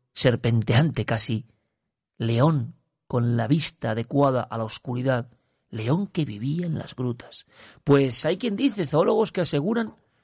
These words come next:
que los íberos fueron los últimos españoles que convivieron con este tipo de león. Desde luego la escena es, o sea,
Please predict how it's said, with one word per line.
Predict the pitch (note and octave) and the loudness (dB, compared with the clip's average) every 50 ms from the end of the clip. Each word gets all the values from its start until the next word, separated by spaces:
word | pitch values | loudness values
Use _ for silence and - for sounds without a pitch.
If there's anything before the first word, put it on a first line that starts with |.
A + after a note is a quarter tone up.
| _ _ _ _ _ _ _ _ _ | _ _ _ _ _ _ _ _ _
que | _ - B2+ | _ -4 -2
los | B2 B2 A#2 - | -2 -2 -2 -2
íberos | F#3+ F#3+ F3+ F3 E3+ D#3 - | 0 0 2 2 0 0 -2
fueron | - E3 E3 D#3 D3+ C#3+ | -2 -2 0 2 2 0
los | B2+ A#2 - | 0 -2 -2
últimos | G3 G3+ G3+ - - F#3 F3 E3 D3 | -2 -4 -2 -2 -2 0 2 2 0
españoles | C3+ - - C3 C#3 D3+ D3+ D3+ D3 C#3+ - _ _ _ _ _ _ _ _ _ | 0 -2 -2 0 0 2 2 2 0 -2 -6 _ _ _ _ _ _ _ _ _
que | _ - C#3+ | _ -8 -4
convivieron | - C#3+ C3+ C3 B2+ C3 C3+ C3+ C3 | -2 0 0 2 2 2 2 2 0
con | B2+ C3 C3 C3+ | -2 -2 -2 -2
este | A#2 A#2+ B2 | -2 -4 -2
tipo | A#2+ B2+ B2 B2+ A#2+ | -4 -2 -2 0 0
de | B2 | 2
león. | B2 C#3+ C#3+ B2 A#2+ - _ _ _ _ _ _ _ _ _ | 2 2 2 0 -2 -8 _ _ _ _ _ _ _ _ _
Desde | - C3+ A#2+ B2+ | -2 0 2 2
luego | C3+ D3 D3+ C#3+ C3 C3 | 2 4 4 2 2 0
la | A#2+ A2+ | -2 -4
escena | G#2 - - B2+ A#2+ A#2 A2 A2 A#2 | -6 -2 -2 -2 0 0 -2 -2 -2
es, | A#2 A#2 - - _ _ _ _ _ _ - | -2 -2 -4 -12 _ _ _ _ _ _ -20
o | |
sea, | - - D3 - - - | -8 -4 -2 -2 -2 -4